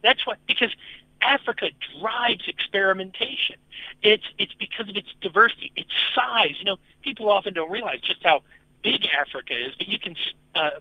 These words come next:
put the habitable, habitable landmass of North America,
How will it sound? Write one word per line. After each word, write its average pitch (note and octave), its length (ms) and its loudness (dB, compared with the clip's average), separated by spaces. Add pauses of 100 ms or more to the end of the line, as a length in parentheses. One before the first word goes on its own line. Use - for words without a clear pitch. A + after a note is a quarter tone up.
put - 220 -6
the D3+ 100 0 (220)
habitable, F#3+ 560 2 (100)
habitable F#3 580 0
landmass D3+ 580 0 (360)
of D#3 200 6 (260)
North G3+ 300 2
America, D#3 420 0